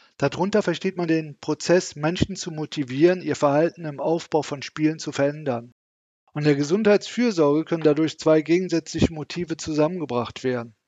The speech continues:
Kontrolle und Spaß für den Patienten. Bestes Beispiel wäre hier die Prophylaxe.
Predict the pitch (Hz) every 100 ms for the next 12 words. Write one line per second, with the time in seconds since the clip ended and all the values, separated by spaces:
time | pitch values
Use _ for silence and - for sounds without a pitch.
0 | _ - 127 - 135 170 202 - 135 135
1 | - 135 139 139 - 147 135 131 135 156
2 | 156 131 - - _ _ _ - 151 -
3 | 143 - 143 156 - 180 147 151 147 139
4 | 147 143 - - 165 170 - - 113